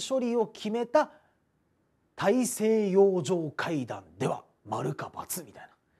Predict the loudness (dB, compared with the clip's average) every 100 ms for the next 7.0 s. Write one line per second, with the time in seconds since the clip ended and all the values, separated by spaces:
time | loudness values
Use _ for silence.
0 | _ _ -10 -4 -2 0 0 -2 -4 -4
1 | 0 2 2 2 -2 -2 -12 -14 _ _
2 | _ _ 6 6 6 2 2 4 4 4
3 | 2 2 2 2 0 4 6 6 4 2
4 | -6 -8 -10 -4 0 0 0 -4 -4 -6
5 | -6 -4 -4 -2 -2 -2 -4 -6 -6 -8
6 | -8 -6 -6 -6 -14 -10 -8 -4 -4 -4